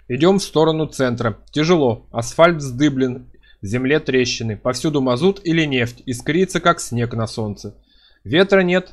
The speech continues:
но по земле бежит поземка. Не можем понять, почему так. Собрали немного этой пыли. Маслянистая. Меняем коробки в противогазах каждые пятнадцать минут.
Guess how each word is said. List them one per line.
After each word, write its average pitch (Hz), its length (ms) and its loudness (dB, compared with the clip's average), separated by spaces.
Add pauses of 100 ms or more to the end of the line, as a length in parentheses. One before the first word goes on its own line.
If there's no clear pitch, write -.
но 139 140 -4
по 139 100 -2
земле 151 300 2
бежит 165 280 -2
поземка. 120 580 0 (120)
Не 120 100 -4
можем 165 360 2
понять, 147 400 0
почему 131 420 -2
так. - 280 -8 (680)
Собрали 175 540 4
немного 175 420 2
этой 170 360 0
пыли. 120 460 -2
Маслянистая. 135 920 -4 (240)
Меняем 160 440 0
коробки 151 380 0
в 143 120 -6
противогазах 131 720 0
каждые 147 360 2
пятнадцать 139 500 -2
минут. 127 420 -6